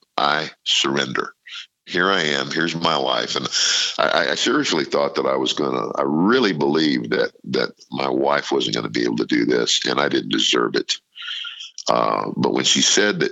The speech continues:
she said to me, she goes, "I, I'm, I'm not gonna make you a promise I can't keep. I don't know that I'm strong enough. But I serve a God of restoration, not divorce. I, I have forgiven you, Ted, because I believe,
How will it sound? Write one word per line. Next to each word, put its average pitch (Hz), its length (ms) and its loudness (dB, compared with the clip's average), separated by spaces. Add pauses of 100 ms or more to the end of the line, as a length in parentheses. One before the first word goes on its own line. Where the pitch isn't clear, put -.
(300)
she 95 220 2
said 78 320 2
to 71 80 -2
me, 58 180 0
she 60 180 0
goes, 57 220 0
"I, 62 180 0 (100)
I'm, 58 260 -4 (320)
I'm 62 240 -2
not 76 220 0
gonna 82 180 0
make 71 200 0
you 71 100 2
a - 20 -10
promise - 400 -2
I 57 60 0
can't - 280 -2
keep. - 320 -2 (560)
I 69 80 4
don't 65 360 0
know 67 160 2
that 62 100 2
I'm 57 100 0
strong 57 400 0
enough. 50 380 -4 (1120)
But 65 100 0
I 60 60 2
serve 82 280 4
a 78 40 2
God 67 200 2
of 64 120 0
restoration, 58 640 0
not 57 220 -2
divorce. 57 560 0
I, 65 220 2
I 73 100 2
have 87 160 -4
forgiven 71 400 -2
you, 60 100 -4
Ted, 60 280 0
because - 180 -2
I 58 80 2
believe, 69 640 0